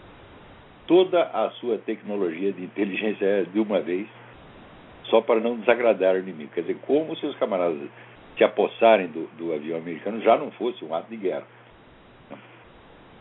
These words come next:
Então, eu não sei se as pessoas aqui estão percebendo a gravidade disto,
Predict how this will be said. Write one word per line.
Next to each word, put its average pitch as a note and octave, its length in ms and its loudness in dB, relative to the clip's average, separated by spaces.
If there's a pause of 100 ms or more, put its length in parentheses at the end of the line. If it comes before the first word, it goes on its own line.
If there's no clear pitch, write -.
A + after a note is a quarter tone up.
(200)
Então, A2+ 380 -2 (720)
eu A2 140 2
não C#3 160 -4
sei D3 220 -2
se D#3 120 -2
as C#3 100 2
pessoas A2 300 0
aqui - 100 -4
estão C#3 200 -2
percebendo C3 460 0
a C3+ 40 6
gravidade A#2 640 2
disto, F2+ 360 -12